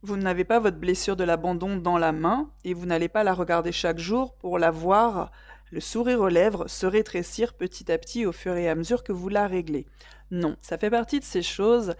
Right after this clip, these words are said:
qui se règlent en douceur, euh, sur la durée, et qui peuvent se vérifier un jour quand on est confronté de nouveau à une situation qui s'apparente à de l'abandon et où on se dit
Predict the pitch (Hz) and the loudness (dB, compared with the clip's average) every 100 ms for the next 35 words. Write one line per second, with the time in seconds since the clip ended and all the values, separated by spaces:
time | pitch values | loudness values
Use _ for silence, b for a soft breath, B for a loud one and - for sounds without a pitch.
0 | B B - 208 - 185 196 202 175 - | B B -16 -8 -2 0 0 0 -2 -4
1 | 175 175 175 190 - 180 156 180 208 143 | -2 -2 -2 -6 -2 0 4 2 0 -8
2 | b b b b _ 160 165 160 165 - | b b b b _ -4 -2 -2 -6 0
3 | 233 240 254 185 190 170 170 220 B B | 2 4 4 2 -2 0 -4 -6 B B
4 | B - 208 254 311 311 - 226 190 233 | B -8 -4 -4 -4 -6 -2 -2 2 2
5 | 262 233 - 294 220 202 185 180 247 262 | 2 -2 0 0 2 0 -2 0 2 0
6 | 202 151 b b b 220 220 240 226 214 | -2 -8 b b b -4 -4 -2 -2 -2
7 | - 320 - 262 254 285 226 214 220 262 | -2 -4 -2 -6 -2 -2 0 0 0 0
8 | 190 185 - - - 196 190 - 233 - | 0 -2 -8 -14 -4 0 0 -2 -8 -4
9 | - 165 180 196 214 165 151 196 185 175 | -4 0 0 0 -2 -4 0 0 2 -2
10 | 156 190 B B B 214 269 254 - 190 | -2 -6 B B B -2 0 0 -2 -6
11 | 175 269 | -4 -6